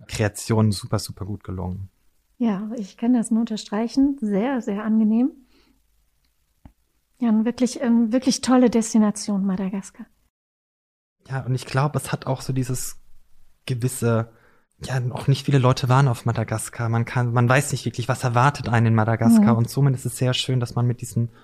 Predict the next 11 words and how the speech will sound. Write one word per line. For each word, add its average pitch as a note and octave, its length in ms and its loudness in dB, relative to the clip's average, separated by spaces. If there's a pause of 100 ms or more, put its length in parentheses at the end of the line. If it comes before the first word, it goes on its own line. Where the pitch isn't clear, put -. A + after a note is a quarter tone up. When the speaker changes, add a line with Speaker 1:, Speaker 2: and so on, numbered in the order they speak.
(140)
Speaker 1:
Mysterium C3 920 6
etwas C3+ 500 0
spielt C#3 560 2
und B2 120 0
den B2+ 140 2
probiert B2+ 420 -2
eben, A#2+ 240 0
ähm, A#2 200 0
einzufangen B2 840 2
oder A#2 140 0
diese G#2+ 440 -6